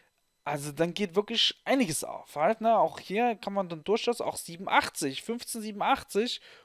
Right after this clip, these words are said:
unterhalb von sechzehntausend wieder anpeilen und dann kommen ja hier auch überall wieder offene Gaps halt, ne? Sechzehn siebenundzwanzig und schwuppdiwupp steht der letztendlich dann hier wieder unten an der zweihundert-Tage-Linie und das geht dann recht schnell, die kommt angestiegen, die landet dann hier so im Bereich um vier fünfzig,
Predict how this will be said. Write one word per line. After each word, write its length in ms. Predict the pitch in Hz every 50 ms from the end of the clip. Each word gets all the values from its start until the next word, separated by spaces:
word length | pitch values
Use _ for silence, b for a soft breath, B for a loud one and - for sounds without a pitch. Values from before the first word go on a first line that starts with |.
| b b -
unterhalb 360 | 175 190 190 208 202 202 -
von 100 | 214 196
sechzehntausend 640 | 190 196 196 - - 202 - - 226 254 240 - 196
wieder 160 | 185 - -
anpeilen 540 | 113 160 165 - - 170 160 170 202 226 B B B B B B B
und 180 | B - 175 180
dann 180 | 202 220 208 -
kommen 200 | - 220 220 226
ja 60 | 233
hier 220 | 226 226 233 214 -
auch 160 | 214 208 180
überall 320 | 254 247 254 214 180 196
wieder 180 | 190 190 196 131
offene 300 | 120 - - 156 139 123
Gaps 260 | - 76 - - -
halt, 220 | - - - -
ne? 120 | 190 196 220
Sechzehn 360 | 208 208 208 - - - 196
siebenundzwanzig 760 | - 190 190 196 202 - - 190 143 147 165 165 180 208 -
und 120 | 208 214 -
schwuppdiwupp 540 | - 220 190 - - 208 185 208 214 196
steht 260 | - - - 190 180 185
der 100 | 170 170
letztendlich 480 | 175 175 - - - 151 156 165 160
dann 160 | - 156 160
hier 160 | 160 151 156 143
wieder 180 | 151 143 151
unten 300 | 123 143 151 151 - -
an 160 | 87 92 127
der 140 | 131 131 131 B B B B B B B B -
zweihundert-Tage-Linie 1000 | - - 123 123 131 139 139 151 - - 226 233 247 220 208 202 185 156 135 131
und 60 | 131
das 140 | 147 - -
geht 160 | - 180 170
dann 80 | 170
recht 220 | 170 170 170 160 -
schnell, 480 | - - - 180 196 220 233 247 254
die 140 | 220 220 196
kommt 260 | - - 208 196 185
angestiegen, 760 | 120 156 202 214 208 220 - - - 208 208 208 202 196 190
die 80 | 180 175
landet 320 | 165 175 180 185 185 180
dann 120 | 185 180 180
hier 140 | 175 180
so 120 | 170 - 180
im 80 | 175
Bereich 280 | 170 160 160 156 165 -
um 80 | 180 156
vier 200 | - - 156 -
fünfzig, 760 | - 233 254 277 - - - - 269 254 254 240 - -